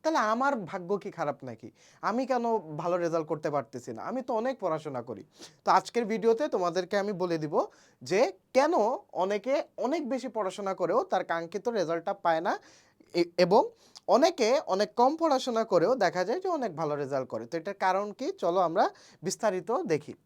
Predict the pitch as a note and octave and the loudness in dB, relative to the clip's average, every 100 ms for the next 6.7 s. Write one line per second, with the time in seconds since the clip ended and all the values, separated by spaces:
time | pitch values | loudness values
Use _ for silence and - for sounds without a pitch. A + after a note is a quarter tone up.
0 | _ _ _ _ _ _ - E4+ - _ | _ _ _ _ _ _ -10 -8 -8 _
1 | _ - B3 B3 C#4 C4+ - G#3 G3 - | _ -4 -2 4 6 6 4 6 6 2
2 | A3 A3 A3+ A3 - _ E3 G#3 B3 A3 | -4 0 0 0 -10 _ 4 4 4 -2
3 | - F3+ D3 C3+ B2+ A3 D4 A#3 A#3 F3 | -4 -4 -4 -4 -4 -6 -4 -2 -2 -4
4 | E3+ E3+ - D#3+ D3 C3+ A2+ G#2 - - | -8 -10 -12 -12 -10 -10 -10 -12 -14 -18
5 | F4+ - _ _ _ - _ A3 G#3+ - | -18 -20 _ _ _ -20 _ 0 0 -2
6 | _ - A#3+ C#4 D4 A#3+ | _ -6 -4 -2 -2 -2